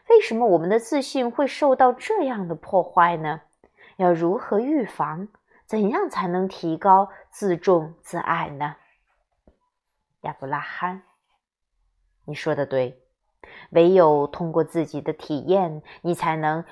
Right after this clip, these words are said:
领会到每一件事情。也因为这个原因，你的生命要你扩展，把愿望发射到创造的振动能量窝中。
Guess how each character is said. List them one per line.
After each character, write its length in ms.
领 320
会 260
到 460
每 180
一 80
件 240
事 220
情。 340
也 100
因 200
为 160
这 200
个 100
原 360
因， 300
你 140
的 80
生 280
命 360
要 220
你 140
扩 240
展， 280
把 140
愿 340
望 280
发 220
射 220
到 280
创 400
造 220
的 260
振 260
动 320
能 240
量 200
窝 200
中。 320